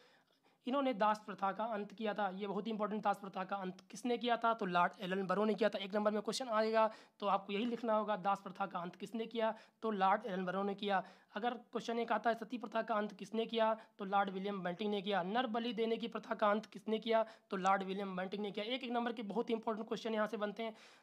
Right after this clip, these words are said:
दोस्तों। अब आगे आते हैं लॉर्ड डलहौजी। लॉर्ड डलहौजी, लॉर्ड डलहौजी ने हिंदू विधवा पुनर्विवाह अधिनियम को बनाया था।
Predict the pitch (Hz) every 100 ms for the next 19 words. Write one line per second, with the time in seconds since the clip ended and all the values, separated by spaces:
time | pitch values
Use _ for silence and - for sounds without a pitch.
0 | - 220 214 233 220 - _ _ _ _
1 | _ _ - 214 220 277 262 262 240 208
2 | 220 196 190 170 165 190 - _ _ _
3 | - 208 233 269 247 226 202 196 180 -
4 | _ 208 233 269 269 240 240 269 262 170
5 | 208 240 277 247 214 220 226 226 226 240
6 | 247 220 220 226 - 185 180 185 202 175
7 | - _ _ _ - 214 190 175 190 208
8 | 180